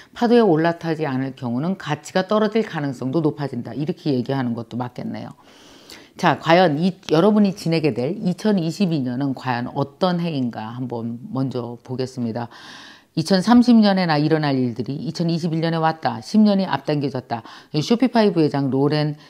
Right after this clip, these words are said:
페이델퍼드가 이렇게 얘기를 했습니다. 이거는, 어,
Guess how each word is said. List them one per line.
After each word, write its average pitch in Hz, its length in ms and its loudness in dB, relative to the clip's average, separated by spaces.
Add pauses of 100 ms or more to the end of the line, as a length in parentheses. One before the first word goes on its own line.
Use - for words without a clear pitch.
(180)
페이델퍼드가 139 1040 2
이렇게 135 720 -2
얘기를 120 440 -2
했습니다. 131 420 -6
이거는, 190 680 0
어, 120 400 -2